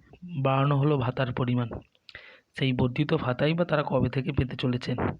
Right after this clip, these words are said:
এই সংক্রান্ত খুঁটিনাটি তথ্য জেনে নিন আজকের এই ভিডিও থেকে। তাই ভিডিওটি স্কিপ না করে প্রথম থেকে শেষ পর্যন্ত দেখুন। আর চ্যানেল নতুন হলে অবশ্যই চ্যানেলটিকে সাবস্ক্রাইব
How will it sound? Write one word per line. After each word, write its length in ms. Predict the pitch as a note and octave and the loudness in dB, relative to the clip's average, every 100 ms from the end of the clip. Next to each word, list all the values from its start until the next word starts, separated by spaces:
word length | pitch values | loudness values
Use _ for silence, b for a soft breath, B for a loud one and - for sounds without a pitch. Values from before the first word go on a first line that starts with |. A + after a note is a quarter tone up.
| - B B B - | -10 B B B -4
এই 140 | C3+ | -2
সংক্রান্ত 460 | C3+ D#3+ D#3 E3 D#3+ | 2 0 2 0 2
খুঁটিনাটি 500 | - C#3 B2 B2 A#2 | 2 2 2 2 2
তথ্য 280 | - B2 - B2 - - G#2+ - | -2 -2 0 -2 -4 -8 -6 -4
জেনে 220 | - B2+ | 0 2
নিন 160 | B2+ E3+ | 4 2
আজকের 280 | C3+ B2 B2 | 0 0 0
এই 100 | C#3 | 0
ভিডিও 260 | C3 A#2+ A#2+ | 0 0 -4
থেকে। 240 | - - - - _ B B B B | -8 -14 -16 -16 _ B B B B
তাই 160 | - D3 | 0 2
ভিডিওটি 380 | D#3+ C#3+ B2+ B2+ | 2 2 2 0
স্কিপ 320 | - - D#3 - | -2 -4 -6 -4
না 100 | D3+ | -4
করে 220 | D3 D#3 D#3+ | -2 0 0
প্রথম 260 | B2+ B2 A#2 | 0 2 0
থেকে 180 | A#2+ A#2 | 0 -2
শেষ 220 | - A#2+ | -2 -2
পর্যন্ত 260 | - B2 A#2 | 0 0 2
দেখুন। 300 | B2 B2 D3 B2 - - B B B B | 0 0 0 0 -2 -6 B B B B
আর 180 | C3 A#2 A2+ | -4 -2 -2
চ্যানেল 260 | - A#2+ A#2+ | 0 2 2
নতুন 240 | A#2+ A#2 C3+ | 2 0 0
হলে 240 | C#3 - - B B B B D3+ | 2 0 -6 B B B B 2
অবশ্যই 380 | C3+ A#2+ D#3 | 4 4 0
চ্যানেলটিকে 460 | C#3 B2+ B2+ C3+ C#3+ | 0 0 0 0 -2
সাবস্ক্রাইব 500 | - A#2+ - B2+ | -2 -4 -2 -2